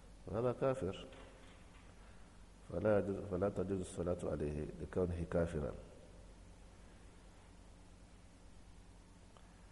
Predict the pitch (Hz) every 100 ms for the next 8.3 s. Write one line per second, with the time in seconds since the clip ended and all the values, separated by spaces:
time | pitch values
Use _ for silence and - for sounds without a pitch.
0 | - - - - - - - - - 92
1 | 90 90 87 82 - - - - - -
2 | - - - - - - - - - -
3 | - - - - - - - - - -
4 | - - - - 101 123 127 120 113 98
5 | 90 - 90 82 87 110 - - - -
6 | - - - - - - - - - -
7 | 98 98 104 95 92 85 87 87 - 90
8 | 90 95 123